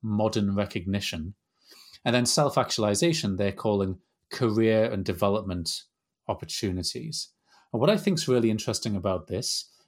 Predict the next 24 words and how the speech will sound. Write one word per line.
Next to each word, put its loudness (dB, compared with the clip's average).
is -2
that 0
I -2
think 2
you've 2
read 0
this 0
book -6
as -4
well 0
by 0
Dan 0
Pink -4
called -6
Drive, -2
and -2
how 2
the 2
reason 4
that -2
people 0
show 2
up 0
and, -2